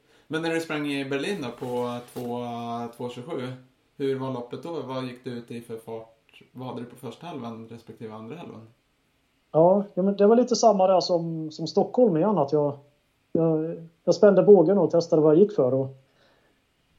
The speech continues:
Speaker 2: och gjorde första kilometern på tre tjugotvå. Eh,
Speaker 1: Mm.
Speaker 2: och, eh, vil-, vilket var väl-, väldigt hög fart för mig också då. Det var ungefär min milfart igen.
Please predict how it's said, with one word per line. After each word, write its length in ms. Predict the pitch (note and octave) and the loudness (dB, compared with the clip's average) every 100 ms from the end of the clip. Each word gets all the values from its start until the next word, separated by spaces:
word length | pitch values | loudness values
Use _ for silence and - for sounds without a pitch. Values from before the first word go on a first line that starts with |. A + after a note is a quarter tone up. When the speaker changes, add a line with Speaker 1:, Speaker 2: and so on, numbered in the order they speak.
| _ | _
Speaker 2:
och 100 | F3 | 0
gjorde 200 | F#3 F#3+ | 2 4
första 320 | E3+ F#3 F3 D#3 | 4 2 2 2
kilometern 480 | E3+ E3 D#3 D#3 C#3 | 4 4 2 0 -6
på 80 | |
tre 200 | D3+ D#3 | 0 2
tjugotvå. 420 | - - A3+ C3+ C3+ - _ | 2 2 2 2 -2 -10 _
Eh, 80 | C#3+ | -6
Speaker 1:
Mm. 140 | D#3 E3 | -2 -2
Speaker 2:
och, 200 | - D#3 | 0 2
eh, 280 | D3 C#3+ C3+ - | 4 2 -2 0
vil-, 220 | F3 F3 | 0 2
vilket 240 | E3 E3 E3+ | 2 4 4
var 220 | D#3+ D#3 - _ _ _ _ _ _ _ _ _ | 4 2 -6 _ _ _ _ _ _ _ _ _
väl-, 300 | F3+ F3+ F3+ | -2 2 2
väldigt 340 | E3+ G3+ F3 E3+ | 2 2 2 4
hög 220 | A3+ A#3 | 2 4
fart 200 | G3 D3 | 0 0
för 160 | D#3+ C#3+ | -2 -2
mig 100 | F#3 | -2
också 200 | G3+ E3+ | -2 0
då. 120 | D3+ | 2
Det 80 | D3+ | 4
var 180 | F3+ | 4
ungefär 300 | F3 E3 E3+ | 2 0 0
min 180 | D3 D3+ | 0 0
milfart 420 | D#3 D3+ D3 C3 | 0 0 0 0
igen. 320 | D#3+ G3+ B2 | 6 4 4